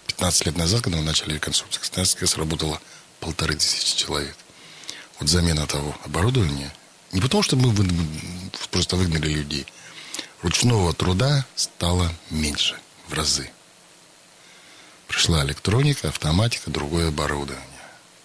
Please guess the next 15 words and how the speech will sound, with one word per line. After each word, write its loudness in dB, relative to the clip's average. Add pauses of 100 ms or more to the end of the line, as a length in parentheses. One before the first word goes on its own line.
(180)
Соответственно, 0 (920)
требования 2
к -16
персоналу -2
повысились. -2 (1800)
Ну 4
и 4
заработная 4
плата 0
тоже, -10 (220)
так -6
уж, -6
чё -2
греха -6
таить. -10